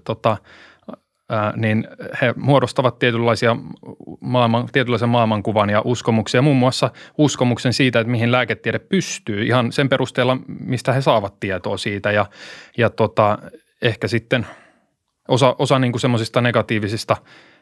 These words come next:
ää, a-, a-, niinku ajatuksista lääketiedettä kohtaan voi tulla vaik-, vaikka ihan vaan pettymyksistä, ettei pystynytkään auttamaan jossain vaivassa, mihin ajatteli, että ois, ois, että ehkä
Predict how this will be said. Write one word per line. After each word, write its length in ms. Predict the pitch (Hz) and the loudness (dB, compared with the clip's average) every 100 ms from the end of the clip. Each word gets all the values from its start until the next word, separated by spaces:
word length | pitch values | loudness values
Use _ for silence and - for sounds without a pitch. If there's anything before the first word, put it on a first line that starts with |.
| - | -4
ää, 220 | 104 101 92 - _ _ _ _ _ _ _ - 277 | 0 2 0 -8 _ _ _ _ _ _ _ -20 -2
a-, 60 | 120 | -2
a-, 380 | - - - - - | -2 -6 -12 -14 -8
niinku 260 | 117 107 113 | -4 -2 0
ajatuksista 580 | 120 113 104 - 117 117 | 2 2 0 -4 -2 2
lääketiedettä 520 | 110 104 - 101 - | 2 0 -4 -4 -2
kohtaan 340 | 104 110 - 107 | -2 -2 0 2
voi 100 | 110 | 2
tulla 260 | 131 123 104 101 92 127 | 2 0 0 -8 -14 -6
vaik-, 260 | 117 104 123 | -6 -4 0
vaikka 260 | 113 - | 0 0
ihan 160 | 117 135 | -2 2
vaan 140 | 139 | 2
pettymyksistä, 760 | 147 - - 117 104 113 - 113 | 2 0 0 2 2 -2 -2 -2
ettei 220 | 101 123 | -2 -2
pystynytkään 640 | 120 - 117 101 - 104 | 0 0 -2 -6 -2 -2
auttamaan 460 | 101 95 104 98 98 | -2 -4 -2 -2 -2
jossain 380 | 98 - 95 98 | -4 -6 -4 -2
vaivassa, 400 | 98 95 - 107 | -2 -4 -8 -6
mihin 180 | 101 101 | -2 -2
ajatteli, 360 | 92 - 110 | -2 -4 -6
että 240 | 104 - 107 | -4 -2 -2
ois, 260 | 107 - - - - - _ - | -2 -6 -12 -20 -20 -20 _ 0
ois, 260 | 113 98 | 2 2
että 240 | 101 - 107 | -2 0 0
ehkä 380 | 110 113 - | 0 -4 -4